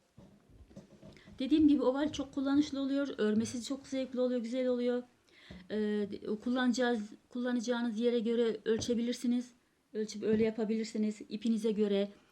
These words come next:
kumaştan hazırladığınız böyle iplere göre, e, ölçüp yapabilirsiniz. Böyle. Başka ne anlatayım işte,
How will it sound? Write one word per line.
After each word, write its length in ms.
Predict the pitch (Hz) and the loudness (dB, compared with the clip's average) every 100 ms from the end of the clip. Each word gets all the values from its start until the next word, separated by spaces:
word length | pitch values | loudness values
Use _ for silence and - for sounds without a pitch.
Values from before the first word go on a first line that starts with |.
| - _ - | -20 _ -8
kumaştan 420 | 214 220 - 220 | -4 -4 -4 -2
hazırladığınız 680 | 214 202 208 202 208 202 190 | -2 -2 0 0 0 0 0
böyle 180 | 208 196 | 0 0
iplere 340 | - 202 196 | -2 0 2
göre, 380 | 196 185 202 196 - - - - - _ | 2 0 -2 -4 -12 -20 -20 -20 -20 _
e, 60 | 185 | -10
ölçüp 500 | 185 - 202 196 214 | -8 -4 -4 -2 -2
yapabilirsiniz. 840 | 208 208 185 170 - 165 180 208 - _ - - _ _ _ _ _ - - _ _ - - - | -2 -2 -6 -8 -10 -10 -10 -10 -16 _ -20 -20 _ _ _ _ _ -20 -20 _ _ -20 -18 -8
Böyle. 360 | 220 180 190 202 _ _ _ _ _ _ _ _ _ _ _ _ _ _ _ _ _ _ _ _ _ _ _ _ _ - - _ - - - - - | -8 -8 -12 -16 _ _ _ _ _ _ _ _ _ _ _ _ _ _ _ _ _ _ _ _ _ _ _ _ _ -20 -20 _ -20 -20 -20 -10 -6
Başka 240 | 220 269 | -2 0
ne 180 | 262 262 | 0 2
anlatayım 420 | 220 208 220 208 | 0 -2 -2 -4
işte, 400 | 214 - 233 226 | -4 -8 -10 -10